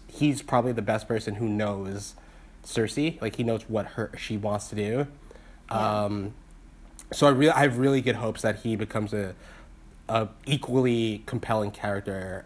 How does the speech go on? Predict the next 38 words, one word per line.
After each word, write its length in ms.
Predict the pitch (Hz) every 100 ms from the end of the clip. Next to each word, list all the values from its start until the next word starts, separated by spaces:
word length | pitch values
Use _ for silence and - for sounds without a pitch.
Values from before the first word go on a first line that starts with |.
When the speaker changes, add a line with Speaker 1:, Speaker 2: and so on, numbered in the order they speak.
| -
Speaker 1:
to 80 | 107
Cersei 400 | - 101 - 95
the 80 | 92
next 200 | 90 -
season. 280 | 87 - 87
But 140 | 135
they 120 | 131
only 220 | 135 131 120
have 400 | 120 107 101 101 - - - - - - -
six 300 | - 120 120
episodes. 420 | 104 - 104 175
Speaker 2:
Six 480 | - - - 247 262
episodes. 380 | 190 196 - 208 -
Speaker 1:
<laughs> 60 | -
Speaker 2:
I 240 | 202 202 196
know. 360 | 196 185 180
Speaker 1:
<laughs> 640 | 170 - - - - 151 - -
Speaker 2:
Ah, 40 | -
there's 260 | - 127
so 160 | - 247
much 180 | 240 -
more 140 | 220
to 60 | 196
flesh 320 | - 208 208
out 200 | 208 -
with 160 | 180 185
them 140 | 170
all. 340 | 156 143 190 - - - -
Um, 420 | 196 196 196 190
Speaker 1:
Did 120 | 185 156
you 80 |
think 200 | 208 247
the 80 | 240
Mountain 320 | 196 135 135
was 100 | 139
gonna 160 | 123 127
kill 160 | - 104
him? 240 | 135 156